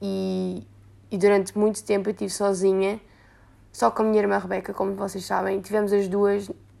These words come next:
e não conseguimos fazer amigos nenhuns mesmo, porque a escola estava vazia por causa dos, do covid. E porque nós tínhamos aulas híbrido. E agora vocês perguntam, "Porquê é que vocês nunca mudaram?"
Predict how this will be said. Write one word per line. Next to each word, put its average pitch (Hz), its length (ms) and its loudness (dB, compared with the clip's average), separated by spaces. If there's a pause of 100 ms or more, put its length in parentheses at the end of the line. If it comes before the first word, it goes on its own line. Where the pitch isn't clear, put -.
e 214 80 -2
não 208 120 2
conseguimos 202 360 -2 (180)
fazer 202 260 0
amigos 196 300 -2
nenhuns 196 520 0
mesmo, 185 400 -4
porque - 160 -18
a - 20 -8
escola 202 240 -2
estava 196 260 -4
vazia 202 560 -2 (680)
por - 120 -16
causa 220 300 2
dos, 220 240 0 (240)
do 202 120 -4
covid. 349 440 4 (500)
E - 80 -2
porque 208 360 -4
nós 220 220 2
tínhamos 226 340 4
aulas 208 540 6
híbrido. 233 420 -2 (340)
E 247 40 -4
agora 233 200 2
vocês 220 260 -4
perguntam, 196 340 0
"Porquê 233 160 -6
é - 20 -4
que 294 100 -8
vocês 285 240 -2
nunca 277 280 -2
mudaram?" 269 520 2